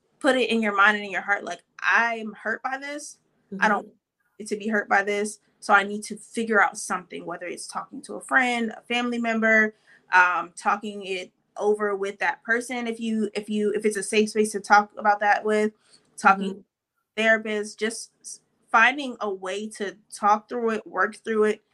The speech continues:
Speaker 1: and grow from it. Um,
Speaker 2: Mm-hmm.
Speaker 1: the moment you make it up in your mind that you're not gonna just sit on that hurt, but you're going to work on your, on healing and growing from it,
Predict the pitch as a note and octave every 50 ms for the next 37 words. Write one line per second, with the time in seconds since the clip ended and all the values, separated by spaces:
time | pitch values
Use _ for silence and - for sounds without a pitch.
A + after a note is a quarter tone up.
0 | _ _ _ _ _ _ G#3+ G#3+ G#3 G3+ G3 F#3 F#3 F3+ F3+ F#3+ G#3 G#3 - A#3
1 | B3 C4 C#4+ C#4+ D4+ D4 D4 G4+ - _ _ _ _ _ - F#3+ G3 G3 F#3+ F#3+
2 | G3 - - _ _ _ _ _ _ _ A3 G#3+ G#3 G#3+ A3+ A#3+ C4 - A#3+ B3+
3 | A3+ A3 A3 G#3+ A3+ A3+ - G3 G#3 G#3 G#3 G#3 F#3+ F#3+ F#3+ F#3 F#3 F#3 F#3 F#3+
4 | F#3+ G3 F#3+ F#3 D#3 F#3 G3+ G3+ F3 F#3 G3 G3+ G3 G3 F#3+ F#3 F#3 F3+ - -
5 | - - G3+ G3+ - G#3+ G#3+ G#3+ A3+ A3+ G#3+ A3 A3+ A3+ A3 G#3+ G#3+ F#3+ - G3+
6 | F#3+ F#3+ F#3+ F#3 G3 G3 - - A3 G3+ F#3+ F#3+ F#3 F#3 - _ _ _ _ _
7 | _ - A3 - _ _ _ _ _ _ _ _ A3 G#3 G3 G#3+ A3 G#3+ G#3+ G#3+
8 | G#3 G3+ G3+ G3 G3 G3 G3 F3+ - - G#3+ G#3 F#3+ - E3+ - G#3 G#3 G3+ G3
9 | F#3+ F#3+ F#3+ - - - A3+ A3+ A3+ A3+ A3 G#3 F#3+ F#3 F#3 E3+ F3 F3+ G3+ A3
10 | A3 B3 C4 B3+ B3 B3+ B3+ B3+ B3 -